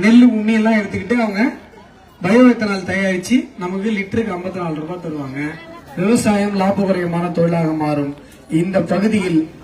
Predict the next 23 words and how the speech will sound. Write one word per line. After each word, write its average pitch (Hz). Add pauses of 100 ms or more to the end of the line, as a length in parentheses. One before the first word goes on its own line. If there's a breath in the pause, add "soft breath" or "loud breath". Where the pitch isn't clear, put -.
(140)
பத்தாயிரம் 233
இளைஞர்களுக்கு 202
வேலை 254
வாய்ப்பு 226
அதன் 196
மூலமாக 165
கிடைக்கும். 135 (4000)
இப்ப -
இளைஞர்களுக்கு 220
வேலை 226
வாய்ப்பு 208
வேணுமா 226
வேணாமா? 190 (720)
சரி, 175 (460)
நம்ம 202
வீட்டு 254
பிள்ளைங்க 226
படிக்கிறதுக்கு 214
நல்ல 220
கல்லூரி 214
இருக்கு, 175
அரசு 165
கல்லூரி. 170